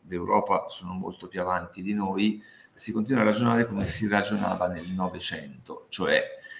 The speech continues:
il tema è attuare la cura del ferro, che si dice ormai da decenni, cioè la cura del ferro vuol dire mettere più rotaie, mettere più treni, treni più veloci, più comodi e così via. Invece si è continuato negli ultimi decenni a tagliare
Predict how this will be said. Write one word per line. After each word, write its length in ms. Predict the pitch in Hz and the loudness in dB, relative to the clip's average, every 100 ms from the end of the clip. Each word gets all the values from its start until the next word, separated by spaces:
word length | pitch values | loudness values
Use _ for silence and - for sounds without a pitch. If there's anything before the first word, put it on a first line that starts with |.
| - | -16
il 220 | - 69 | -12 -8
tema 380 | - 90 90 87 | 4 4 4 4
è 260 | 95 92 - | 4 4 0
attuare 520 | - - 82 85 95 | -12 -10 2 4 6
la 180 | 95 90 | 4 4
cura 180 | 107 95 | 4 6
del 160 | 92 | 4
ferro, 420 | 90 104 101 85 73 | 4 6 6 6 0
che 100 | - | -4
si 120 | - | -6
dice 240 | 87 - | -6 -8
ormai 240 | 78 90 87 | -8 -8 -6
da 100 | 85 | -8
decenni, 560 | - 80 107 95 - | -8 -4 0 -2 -4
cioè 180 | - - | -14 -16
la 80 | - - | -20 -20
cura 160 | - 82 | -10 -6
del 120 | 90 | -6
ferro 340 | - 87 87 82 | -2 0 0 -2
vuol 180 | 78 | -8
dire 400 | - 87 82 - - - - - | -4 -2 0 -4 -12 -20 -20 -14
mettere 560 | 90 92 92 - 87 90 | -4 -4 -2 -2 0 0
più 220 | 95 92 | -2 -2
rotaie, 760 | 92 92 98 107 120 113 101 95 | 0 2 8 12 12 10 6 4
mettere 480 | 95 95 - 90 | 0 -4 -2 0
più 220 | 87 98 - | 0 -6 -4
treni, 720 | 101 110 120 123 110 95 - | 4 8 8 6 2 -2 -6
treni 320 | - 90 98 | -2 0 0
più 180 | 92 95 | -2 -4
veloci, 480 | 90 95 117 127 107 | -2 0 2 2 0
più 200 | 92 90 | -6 -8
comodi 340 | - 101 101 95 | -2 0 0 -2
e 80 | - | -2
così 260 | 107 147 | -2 -2
via. 260 | 127 127 135 | 0 4 4
Invece 340 | 101 107 107 | 4 0 0
si 160 | - 85 | -4 -6
è 80 | - | -6
continuato 680 | 95 92 104 90 98 95 | -8 -6 -2 0 0 -2
negli 200 | - 80 | -12 -12
ultimi 340 | 90 - 85 90 | -14 -14 -14 -12
decenni 460 | 92 82 82 85 | -10 -8 -8 -8
a 80 | 73 | -12
tagliare 800 | - 85 87 85 78 82 82 - | -8 -6 -4 0 2 4 2 -4